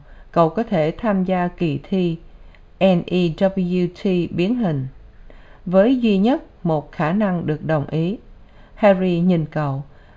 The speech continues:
mà không thực sự lắng nghe. Tuổi thơ của Neville đã bị tàn phá bởi Voldemort cũng nhiều như Harry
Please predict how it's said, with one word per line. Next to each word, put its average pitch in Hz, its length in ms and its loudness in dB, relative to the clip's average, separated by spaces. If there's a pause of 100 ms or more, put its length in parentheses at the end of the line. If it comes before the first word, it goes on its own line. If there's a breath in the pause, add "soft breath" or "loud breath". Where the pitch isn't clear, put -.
mà 180 220 2
không 240 220 2
thực 175 200 -4
sự 156 240 -2
lắng 165 280 -2
nghe. 180 240 -2 (1400 soft breath)
Tuổi 170 180 4
thơ 190 360 2
của 151 220 0
Neville 170 540 0 (320 soft breath)
đã 202 120 4
bị 170 240 0
tàn 147 280 -2
phá 165 340 -4
bởi 151 260 -2
Voldemort 170 760 -2 (440 soft breath)
cũng 202 260 4
nhiều 170 380 4 (140)
như 185 320 2
Harry 175 520 0